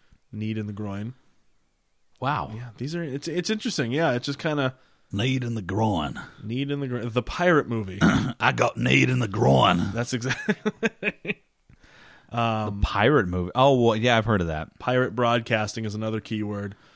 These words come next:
Speaker 2: Let's see.
Speaker 1: Um,
Speaker 2: On the Lam.
Speaker 1: Mm-hmm.
Speaker 2: Mark-, marketing?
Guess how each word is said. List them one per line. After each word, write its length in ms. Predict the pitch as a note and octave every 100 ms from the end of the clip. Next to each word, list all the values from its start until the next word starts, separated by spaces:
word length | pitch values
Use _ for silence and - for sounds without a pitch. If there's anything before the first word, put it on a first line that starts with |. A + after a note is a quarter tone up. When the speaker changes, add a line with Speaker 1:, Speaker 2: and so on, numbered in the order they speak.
| -
Speaker 2:
Let's 180 | G#2
see. 120 | - G2
Speaker 1:
Um, 460 | G#2 G2 G2 G2+ -
Speaker 2:
On 260 | G#2 G#2 B2
the 120 | C3+
Lam. 720 | A#2 G#2+ G#2 G2 G#2 A#2+ A2 _ _ _
Speaker 1:
Mm-hmm. 320 | A2+ A2 A2+ B2 - _ _ _
Speaker 2:
Mark-, 420 | F#2 G2+ A2 -
marketing? 880 | C3 A#2+ B2+ F3 - G3+ G#3+ A3+ D4